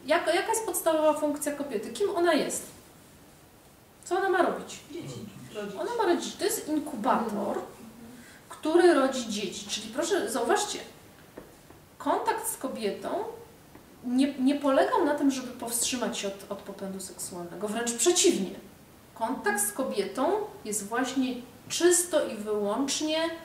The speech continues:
Speaker 1: mechaniczną funkcją płodzenia dzieci. Prawda? To było ich zadanie. Nie trzeba się powstrzymywać. Tymczasem Kenneth Dover, ja zaraz jeszcze potem powiem, co to był Kenneth, bo Kenneth,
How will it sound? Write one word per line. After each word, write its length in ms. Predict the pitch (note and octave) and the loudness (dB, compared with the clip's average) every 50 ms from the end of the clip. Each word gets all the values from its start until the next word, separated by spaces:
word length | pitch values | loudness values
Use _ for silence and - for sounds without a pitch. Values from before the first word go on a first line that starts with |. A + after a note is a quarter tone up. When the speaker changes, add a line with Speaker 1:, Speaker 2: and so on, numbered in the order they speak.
| - - - - - - | -18 -20 -20 -20 -14 -8
Speaker 1:
mechaniczną 960 | A3+ A#3 C4 B3 C4 C4 A#3 A3+ A#3 C4 E4 F#4+ - - - D#4 C#4 B3 A#3+ | -2 2 4 4 4 4 2 2 4 2 2 2 2 2 2 2 0 0 0
funkcją 600 | A#3 - - E4 F4+ G4 - - - - D#4+ C#4 B3+ | -4 -2 2 4 4 4 4 0 0 2 2 2 2
płodzenia 580 | B3+ - C4 A#3 - - C#4 D#4 D#4+ D#4 D4+ | 0 -2 -4 -2 0 2 2 2 2 2 0
dzieci. 520 | - C4 C4 C4+ - - - - - - - - - - - - - - - | 0 2 0 0 0 -2 -4 -6 -6 -10 -14 -16 -20 -20 -20 -20 -20 -18 -14
Prawda? 320 | A#3 A3+ A3 B3+ C4+ D#4+ | -14 -12 -10 -6 -6 -6
To 180 | D#4+ - D4 D4 | 0 0 2 2
było 180 | C#4+ D4+ D#4+ D4+ | 2 0 0 -2
ich 160 | D4 C#4+ C#4 | 0 -2 -2
zadanie. 520 | C#4 D4 E4 C#4 B3+ - C#4+ G3+ G3 G3 G#3+ | 0 0 2 4 6 6 4 4 2 -2 -2
Nie 100 | B3 C4 | -4 -4
trzeba 240 | B3+ - E4+ - E4 | -4 -4 -4 -4 -4
się 120 | - D#4+ - | -4 -4 -4
powstrzymywać. 580 | - C#4+ C#4+ - - - D4+ C#4+ B3+ G3 - - - - - - | -4 -4 -4 -4 -4 -2 -2 0 0 0 -2 -2 -6 -14 -14 -14
Tymczasem 460 | - - C4+ C4 - C4+ B3 - - | -8 -6 -4 -2 -2 -4 -4 -6 -2
Kenneth 400 | - D4 D4+ F4+ F4+ E4 - B3+ | -2 0 0 0 -2 -4 -2 0
Dover, 560 | C#4+ C#4 G#3+ F#3+ - - - - - C4+ C#4 - - - - - - - - - B3+ | 2 2 2 2 -2 -4 -4 -4 -4 -4 -6 -8 -12 -16 -20 -20 -20 -20 -18 -12 -10
ja 60 | B3+ | -6
zaraz 220 | B3+ B3+ B3+ B3+ | -6 -4 -4 -4
jeszcze 240 | - - C4 - - | -4 -4 -6 -8 -8
potem 320 | - - C4 B3+ A#3 A3+ | -6 -6 -6 -4 -4 -6
powiem, 240 | A3 A3+ A3 A3 G#3+ | -6 -6 -6 -6 -8
co 100 | G#3+ - | -10 -10
to 80 | G#3+ G#3+ | -10 -12
był 100 | G#3 G#3 - - | -12 -12 -12 -12
Kenneth, 220 | A#3 A3 A3+ A3 A3 | -10 -8 -8 -8 -8
bo 60 | G#3 | -8
Kenneth, 280 | G#3+ G#3+ G#3 G#3 G#3 | -8 -6 -6 -6 -6